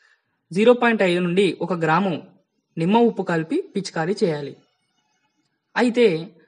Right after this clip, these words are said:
వివిధ వ్యవసాయ మండలాల్లో సిఫారసు చేసిన పోషకాల మోతాదు కిలోల వారీగా, మండలాల వారీగా తెలుసుకుందాం.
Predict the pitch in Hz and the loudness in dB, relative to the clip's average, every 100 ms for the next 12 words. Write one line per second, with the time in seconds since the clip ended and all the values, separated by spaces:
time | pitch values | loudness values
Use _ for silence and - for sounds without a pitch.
0 | _ _ 202 214 262 226 180 214 262 277 | _ _ -4 0 2 2 2 2 2 2
1 | 240 226 220 220 214 170 - - - 196 | 4 4 4 4 2 0 -6 -18 -10 -6
2 | 190 262 254 - 208 208 190 190 196 220 | 0 0 -2 -4 -4 -2 -6 -2 -2 0
3 | 240 240 208 185 180 190 185 196 165 165 | 2 2 2 0 0 0 2 2 0 -4
4 | - _ _ _ - 220 269 254 226 202 | -14 _ _ _ 2 6 6 6 6 6
5 | 202 202 165 - - _ _ _ _ - | 4 4 2 -4 -12 _ _ _ _ -6
6 | 170 208 262 254 220 196 190 196 165 151 | -2 4 4 6 6 4 4 2 -2 -4
7 | - 233 - 165 156 147 | 0 0 0 -8 -8 -10